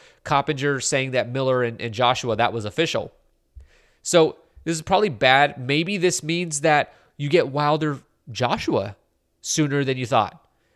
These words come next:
But then again, we run into problems there. And that's why I think this is bad, because now we have this three-way thing where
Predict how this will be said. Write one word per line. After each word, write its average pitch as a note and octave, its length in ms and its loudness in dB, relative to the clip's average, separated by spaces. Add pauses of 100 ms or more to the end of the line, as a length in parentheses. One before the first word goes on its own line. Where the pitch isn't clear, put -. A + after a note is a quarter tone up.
(140)
But D3+ 160 0
then C#3+ 140 0
again, E3 340 0
we D3+ 80 -2
run C3+ 240 -2
into C#3 160 -10
problems C3+ 540 -2
there. A#2 260 0 (320)
And C#3+ 180 0
that's D3 220 -2
why D3+ 80 4
I C#3+ 60 2
think C#3+ 140 -8
this A#2+ 120 -12
is B2+ 60 -10
bad, D#3 240 4
because B2+ 300 -6
now C#3 360 2
we B2 240 -6
have B2+ 260 -2
this A#2+ 160 -8
three-way C3 360 -2
thing D3+ 320 -2
where B2 260 0